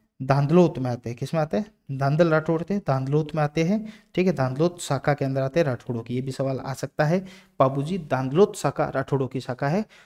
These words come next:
सिंहा की, राठौड़ों की जो सिंहा की शाखा है उसमें धांधलोत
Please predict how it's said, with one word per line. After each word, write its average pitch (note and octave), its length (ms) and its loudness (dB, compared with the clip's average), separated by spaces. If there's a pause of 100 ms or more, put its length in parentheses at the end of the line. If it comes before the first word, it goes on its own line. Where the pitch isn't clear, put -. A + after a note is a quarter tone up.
(120)
सिंहा D3+ 320 4
की, C#3+ 400 -6
राठौड़ों C3+ 360 2
की C#3 60 0
जो C#3 120 -6
सिंहा C#3+ 260 -4
की C#3 120 -6
शाखा C3+ 280 -2
है E3 80 2
उसमें D3+ 220 -4
धांधलोत C#3+ 480 -4